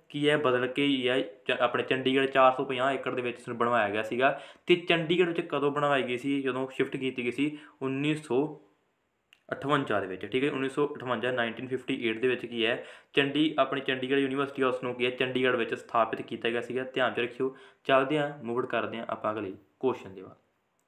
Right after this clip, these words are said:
ਉਸ ਤੋਂ ਪੰਜਾਬ ਯੂਨੀਵਰਸਿਟੀ ਪਟਿਆਲਾ ਦੀ ਸਥਾਪਨਾ ਕਦੋਂ ਹੋਈ ਸੀ?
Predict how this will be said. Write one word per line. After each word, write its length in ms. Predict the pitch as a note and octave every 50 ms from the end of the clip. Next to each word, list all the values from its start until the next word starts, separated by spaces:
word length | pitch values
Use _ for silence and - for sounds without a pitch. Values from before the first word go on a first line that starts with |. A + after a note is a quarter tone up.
| _ _ _ _ _ _ _ _ _ _ _ -
ਉਸ 160 | C#3+ D3 C#3+
ਤੋਂ 120 | E3+ F3 F3
ਪੰਜਾਬ 600 | F3 E3+ D#3 D3+ - C3+ C3+ C3+ C#3+ D3 C#3+ E3
ਯੂਨੀਵਰਸਿਟੀ 560 | E3+ D#3+ C#3 C#3+ D3+ D#3 D#3 D#3 D#3 - E3
ਪਟਿਆਲਾ 520 | D#3 - C#3+ C3+ C3+ B2+ B2 B2 B2 C3+ C#3+
ਦੀ 140 | D3 D3+
ਸਥਾਪਨਾ 720 | D3 - - C3 B2 A2+ - C3 B2+ G#2+ G2 G2 G2+ - -
ਕਦੋਂ 220 | - C3 B2+ B2+ A2+
ਹੋਈ 200 | A2 G2+ F#2+ F#2
ਸੀ? 280 | - - - - -